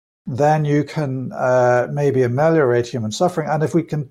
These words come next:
turn it around its head and turn and talk about depression, one of the things that he's also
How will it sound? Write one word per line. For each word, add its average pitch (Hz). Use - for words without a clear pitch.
turn 226
it 190
around 143
its 117
head 131
and 110
turn 127
and 123
talk 143
about 104
depression, 175
one 170
of 190
the 151
things 135
that 120
he's 110
also 156